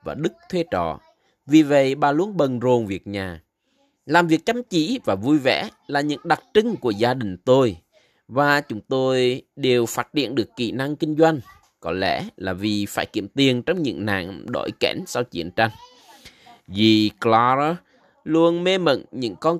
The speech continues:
cừu đen xứ Wales và đã nảy ra ý định mở một công ty bán cốc uống nước in hình cừu đen.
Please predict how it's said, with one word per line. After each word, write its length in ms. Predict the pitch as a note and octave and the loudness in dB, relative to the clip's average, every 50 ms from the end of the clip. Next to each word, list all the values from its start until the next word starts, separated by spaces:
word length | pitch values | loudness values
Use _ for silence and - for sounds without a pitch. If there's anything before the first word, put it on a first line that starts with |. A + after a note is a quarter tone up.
| _ - | _ -2
cừu 200 | C#3+ C3+ A#2+ A#2 | 0 0 0 2
đen 240 | B2+ C3 D#3 D#3+ | 2 0 0 0
xứ 200 | D#3+ - A2+ G#2 | -4 -4 -4 -4
Wales 400 | F#2+ G2+ A#2+ - E3 D#3+ C3+ F#2 E2 - _ _ | -2 4 4 6 6 6 2 0 -4 -10 _ _
và 280 | F#2 E2 F#2+ F#2 F2 | -12 -6 -4 -4 -2
đã 200 | E2+ F2 E2+ C#2+ | -2 -2 -4 -4
nảy 240 | C#2+ F2+ F#2 D#2 C2 | -4 -6 -8 -8 -8
ra 200 | - A2 B2 C3+ | -6 -6 -8 -6
ý 140 | - F2 G2+ | -6 -8 -6
định 280 | G#2 G2+ F#2+ F2+ F2 D#2+ _ _ _ _ - | -4 -4 -4 -4 -8 -12 _ _ _ _ -16
mở 380 | D2+ - - A2 A#2+ A#2+ B2+ - | -14 -12 -6 0 4 6 6 6
một 200 | - C#3 C3 - | 4 -6 -4 0
công 200 | E3+ E3+ F3 E3 | 0 0 0 0
ty 360 | - F3 E3+ E3+ E3 D3 - _ _ | 2 2 4 4 2 0 -4 _ _
bán 320 | - - - - - - - _ - | -10 -8 -8 -8 -8 -8 -12 _ -6
cốc 160 | F#3+ G3 - - G3+ A3 B3 - _ _ _ - | -6 -6 -6 -6 -16 -16 -16 -20 _ _ _ -6
uống 260 | - A2+ G#2+ G#2+ A2 A2 | -4 -2 -2 -2 -2 0
nước 260 | A#2+ D3 G3+ - _ _ _ _ _ _ _ - | 0 0 0 -2 _ _ _ _ _ _ _ -2
in 200 | A#2+ B2+ B2 B2 | 0 0 0 2
hình 240 | C3 B2+ A2+ G2 | 0 0 0 -2
cừu 240 | F2+ - G#2 F#2+ E2+ | -4 -6 -4 -4 -4
đen. 240 | D#2 F2+ F#2+ G2+ F#2+ | -2 -2 -4 -4 -6